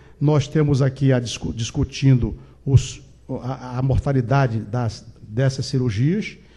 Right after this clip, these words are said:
entendeu? No, o Alexander fez um levantamento de trabalho de revisão e mostrou que a mortalidade é de vinte a cinquenta e seis por cento, vinte e um a cinquenta e seis por cento, a, a mortalidade na fístula ortocava, na, nos vasos ilíacos é menor de cinco a dez por cento,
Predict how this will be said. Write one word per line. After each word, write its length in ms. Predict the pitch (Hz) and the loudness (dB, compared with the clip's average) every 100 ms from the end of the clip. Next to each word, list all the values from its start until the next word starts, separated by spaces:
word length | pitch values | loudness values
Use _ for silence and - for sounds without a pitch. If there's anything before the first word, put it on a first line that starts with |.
| - - | -20 -12
entendeu? 280 | 120 120 156 | -4 -2 0
No, 400 | 127 120 107 110 - - | 0 -2 -4 -8 -16 -12
o 80 | 120 | -6
Alexander 720 | 120 127 - - 135 123 110 - - - | -4 -4 -6 0 2 2 0 -6 -14 -10
fez 220 | - 143 | 0 2
um 40 | 135 | 4
levantamento 760 | 131 117 120 123 113 117 110 113 - | 2 0 -2 -2 -2 0 0 -2 -2
de 120 | 117 | -10
trabalho 260 | 107 120 120 | -6 -2 -2
de 80 | 113 | 0
revisão 340 | 117 107 117 | 0 0 0
e 40 | 117 | 0
mostrou 320 | 110 - 123 | 0 0 -2
que 100 | 123 | -2
a 20 | |
mortalidade 540 | 113 101 117 113 110 110 117 131 | -2 -2 -4 -4 -2 -2 -2 -4
é 200 | 120 110 | -6 -6
de 100 | 113 | -4
vinte 260 | 107 175 143 | -2 0 -2
a 40 | |
cinquenta 340 | - 143 127 | -2 -4 -2
e 40 | 120 | -4
seis 200 | - 113 | -4 -4
por 100 | - | -4
cento, 320 | - 175 - - - - | -2 -4 -4 -8 -12 -20
vinte 120 | 120 | -8
e 40 | - | -8
um 40 | |
a 20 | |
cinquenta 260 | 131 127 107 | -8 -14 -16
e 40 | |
seis 20 | 113 | -14
por 240 | 131 117 | -12 -12
cento, 60 | 127 | -12
a, 200 | 117 110 - - - | -14 -14 -20 -20 -12
a 60 | 120 | -6
mortalidade 560 | 113 - 113 107 113 104 | -4 -4 -4 -2 -2 0
na 80 | |
fístula 260 | 107 117 - | 0 0 0
ortocava, 560 | 104 143 139 147 185 180 - - - - | 0 -2 -2 -4 -6 -12 -18 -20 -18 -4
na, 240 | 131 135 | 0 2
nos 200 | 131 139 | 2 2
vasos 240 | 131 135 117 | 2 0 0
ilíacos 340 | 127 131 127 | 0 -2 -2
é 60 | 123 | -2
menor 320 | 135 131 156 | 0 0 -2
de 80 | - | -4
cinco 240 | 127 117 | -6 -4
a 40 | |
dez 160 | 120 127 | -4 -4
por 100 | - | -6
cento, 340 | - 170 - | -6 -6 -6